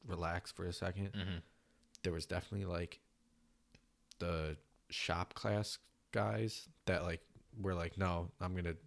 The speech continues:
Speaker 1: be a plumber or an electrician," and, like, they
Speaker 2: Those
Speaker 1: all went
Speaker 2: kids were low-key smart. They knew what was up. They're like, "This is what I'm gonna do."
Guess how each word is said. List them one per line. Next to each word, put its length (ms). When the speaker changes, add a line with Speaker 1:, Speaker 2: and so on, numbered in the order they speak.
Speaker 1:
be 120
a 60
plumber 500
or 180
an 80
electrician," 560
and, 120
like, 240
they 80
Speaker 2:
Those 60
Speaker 1:
all 60
went 100
Speaker 2:
kids 260
were 200
low-key 420
smart. 320
They 120
knew 140
what 160
was 140
up. 260
They're 180
like, 120
"This 160
is 100
what 120
I'm 120
gonna 140
do." 340